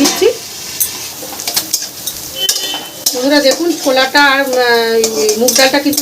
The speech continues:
দেখুন ভাজা ভাজা প্রায় হয়ে গেছে। এবার আমি এর মধ্যে সেদ্ধ করে রাখা কচুর শাকটা দিয়ে দিচ্ছি।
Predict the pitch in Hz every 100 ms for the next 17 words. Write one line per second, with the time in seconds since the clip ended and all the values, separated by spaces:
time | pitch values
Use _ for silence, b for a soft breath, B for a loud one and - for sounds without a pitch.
0 | 269 302 320 208 220 226 240 247 233 240
1 | 214 214 220 302 381 - - - - 208
2 | 226 226 233 208 220 226 - 359 - -
3 | - - - - - - - - 240 -
4 | 220 226 233 226 302 311 233 233 220 233
5 | 226 311 277 185 160 156 -